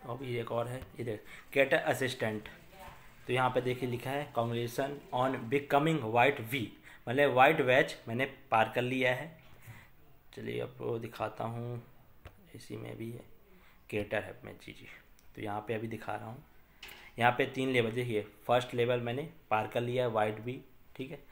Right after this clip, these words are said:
Second level भी अभी, Second level बहुत तगड़ा level है, इसमें पाँच हज़ार view चाहिए इसमें।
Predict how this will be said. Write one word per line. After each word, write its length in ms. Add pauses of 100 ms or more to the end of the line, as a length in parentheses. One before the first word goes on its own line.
(300)
Second 440
level 260
भी 140
अभी, 240 (1080)
Second 300
level 320
बहुत 320
तगड़ा 200
level 320
है, 60
इसमें 220 (180)
पाँच 420 (380)
हज़ार 240
view 160
चाहिए 300
इसमें। 260